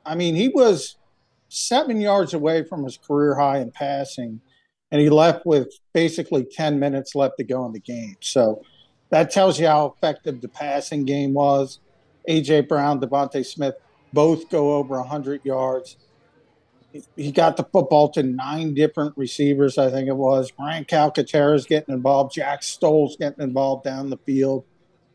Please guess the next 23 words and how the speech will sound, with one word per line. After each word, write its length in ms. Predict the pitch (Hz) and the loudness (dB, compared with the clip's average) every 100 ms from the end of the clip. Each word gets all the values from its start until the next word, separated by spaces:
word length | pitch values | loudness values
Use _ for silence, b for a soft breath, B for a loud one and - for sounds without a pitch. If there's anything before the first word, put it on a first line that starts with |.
| _ _ _ _ _ _ _ | _ _ _ _ _ _ _
Boy, 260 | 262 240 143 | 4 6 4
this, 360 | 196 - - _ 180 | 0 -2 -12 _ 0
this 200 | 202 233 | 0 0
is 140 | 151 | 0
impressive. 640 | 147 - 151 147 - 101 | 0 4 4 4 0 -6
And 160 | 139 160 | -4 2
you 80 | 175 | 4
look 240 | 185 185 | 4 4
out 300 | 180 175 190 _ - - _ _ - | 0 0 -2 _ -20 -20 _ _ -2
elsewhere, 920 | 190 233 - 190 185 185 180 175 - _ _ _ _ _ - | 0 0 -2 -6 0 0 0 -4 -8 _ _ _ _ _ -10
you 100 | 170 | -6
know, 100 | 165 | -6
Minnesota 640 | 147 180 185 185 202 170 | -4 -4 -4 -4 -4 -2
hangs 380 | 147 165 175 147 | -4 -8 -8 -2
on 260 | 165 165 156 | -2 -2 -4
for 200 | 147 117 | -6 -2
dear 200 | 151 170 | 0 2
life 500 | 151 147 151 156 151 | 4 4 4 2 -2
against 380 | 139 139 139 - | -8 -10 -12 -4
the 80 | 135 | 0
New 180 | 127 151 | 4 6
York 320 | 147 139 113 | 6 4 2
Jets. 680 | 131 131 143 135 - - | -2 0 0 -2 -8 -16